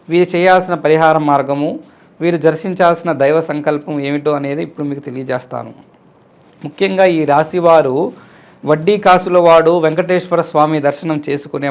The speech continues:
మార్గం చేస్తే ఈ రాశి వారికి చాలా అద్భుత ఫలితం అనేది లభిస్తది. ఆ వెంకటేశ్వర స్వామి దర్శనం చేసుకొని ఆ స్వామి గారికి వీరిని,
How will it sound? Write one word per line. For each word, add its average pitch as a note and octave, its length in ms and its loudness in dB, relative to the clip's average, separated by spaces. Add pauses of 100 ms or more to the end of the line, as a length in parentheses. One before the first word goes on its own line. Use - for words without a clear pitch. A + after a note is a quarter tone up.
మార్గం C#3+ 280 -2 (100)
చేస్తే C#3 360 -6 (560)
ఈ - 120 -6
రాశి D#3+ 280 2
వారికి E3 320 2
చాలా D3 260 0
అద్భుత D#3 340 -4
ఫలితం C#3+ 340 -2
అనేది C#3+ 240 -2
లభిస్తది. B2+ 440 -12 (460)
ఆ D#3+ 120 8
వెంకటేశ్వర F#3+ 580 -2
స్వామి F3 340 2
దర్శనం E3 320 -2 (140)
చేసుకొని D#3+ 520 -2 (500)
ఆ D#3+ 100 4 (100)
స్వామి E3+ 440 4
గారికి F3+ 380 2 (200)
వీరిని, D#3+ 420 -2